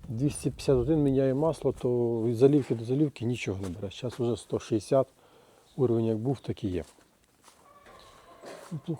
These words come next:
звісно, бажано. Ну, може, батько. Не може, а батько і брата почистять, поки буду рихлити сьогодні. І я потім приїду, знайду якийсь нігрол, помастю їх.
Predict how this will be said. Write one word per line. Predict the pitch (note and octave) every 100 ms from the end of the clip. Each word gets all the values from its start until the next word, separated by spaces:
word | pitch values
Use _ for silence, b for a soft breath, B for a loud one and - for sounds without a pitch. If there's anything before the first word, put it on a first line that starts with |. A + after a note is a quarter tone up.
| -
звісно, | A#2+ G#2+ A2
бажано. | G#2 G#2 G2+ G#2 E2+ B B -
Ну, | C3
може, | G#2 G#2
батько. | G2+ F2 - F#2+ -
Не | C3
може, | F#3+ E3+ G2
а |
батько | F2+ G2 - F2 - _
і | A#2
брата | G#2+ G2+ -
почистять, | C#3 - F3 A2 - b b b b b _
поки | A#2 -
буду | G#2+ G#2 A2+
рихлити | G#2+ G#2+ -
сьогодні. | - A#2 G2+ G2+ F#2 B B B B B B B B B _ _ -
І | B2+
я | G2+
потім | - F#2+
приїду, | A#2 A2 G2 E2+ B B B B
знайду | C3+ G2+ G2
якийсь | - -
нігрол, | A2+ A2 C3+ A2+ - _ _ b b b b b -
помастю | A2 G#2 F#2 -
їх. | B2 G2+